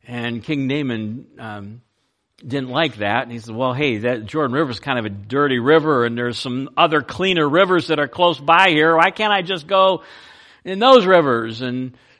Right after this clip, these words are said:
they finally persuaded him to obey God. And on the seventh time, he came up, and his leprosy was gone. Think about our own salvation and, and, uh, the,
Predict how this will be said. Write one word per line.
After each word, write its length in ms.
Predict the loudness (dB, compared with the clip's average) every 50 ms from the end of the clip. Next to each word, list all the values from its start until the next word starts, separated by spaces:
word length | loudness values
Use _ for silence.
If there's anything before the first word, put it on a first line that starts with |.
| _ _
they 60 | -18
finally 300 | -6 -4 -2 -2 -2 -2
persuaded 480 | -4 -4 -6 -6 -4 -2 -2 0 0 -2
him 120 | -2 -4
to 80 | -4 -4
obey 340 | -4 -4 -4 -4 -4 -4 -2
God. 580 | -2 0 0 2 2 0 0 -2 -4 -8 -14 -14 -18 -20 -20 -20 -20 -20 -20 -20 _ _ _ _ _ _ _ _ _ _ _ _ _ _
And 120 | -12 -10
on 100 | -8 -8
the 80 | -8 -10
seventh 480 | -8 -6 -4 -4 -4 -4 -8 -12 -12
time, 540 | -8 -6 -4 -4 -4 -4 -6 -6 -8 -10 -12 -14 _ _ _ _ _ _ _ _ _ _ _ _ _ _ _ _ _
he 120 | -18 -18
came 280 | -10 -6 -6 -4 -4 -4
up, 400 | -2 -4 -4 -4 -8 _ _ -20 -20 -20 -20 _ _ _ _ _ _ _ _ _
and 80 | -16 -16
his 120 | -14 -14
leprosy 480 | -12 -12 -12 -12 _ -18 -18 -16 -14 -14
was 220 | -14 -16 -18 -20
gone. 480 | -20 -20 -20 -20 _ _ _ _ _ _ _ _ _ _ _ _ _ _ _ _ _ _ _ _ _ _ _ _ _ _ _ _ _ _ _ _ _ _ _ _
Think 180 | -12 -12 -8 -8
about 260 | -4 0 0 2 4
our 120 | 4 4 4
own 140 | 2 0
salvation 720 | -2 -6 -6 -6 -6 -4 -4 -2 -2 -2 -4 -2 -4 -2 -2
and, 240 | -2 -6 -6 -8 -10 -12 -18 _ _ _ _ _ -12
and, 340 | -8 -6 -6 -6 -4 -4
uh, 120 | -4 -4 -4
the, 220 | -4 -6 -6 -8